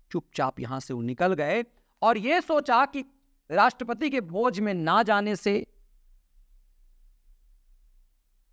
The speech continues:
वो कनाडाई जनता का दिल जीत लेंगे। लेकिन जो ही फ्लाइट वहां नीचे उतरी कनाडा में, कनाडाई मीडिया ने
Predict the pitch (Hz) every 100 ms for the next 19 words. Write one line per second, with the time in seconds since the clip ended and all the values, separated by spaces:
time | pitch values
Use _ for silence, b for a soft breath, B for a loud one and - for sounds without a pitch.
0 | _ _ _ _ _ _ _ _ _ -
1 | 160 185 170 156 156 165 185 - _ 110
2 | 139 143 151 151 131 135 143 139 _ _
3 | _ - 113 131 147 95 90 - - _
4 | _ _ - 180 220 214 165 214 233 269
5 | 269 - _ _ 214 214 269 - - 330
6 | 220 233 277 269 254 247 247 254 240 _
7 | - 208 233 240 233 226 233 233 _ _
8 | 202 220 220 220 247 226 214 220 233 220
9 | 220 220 165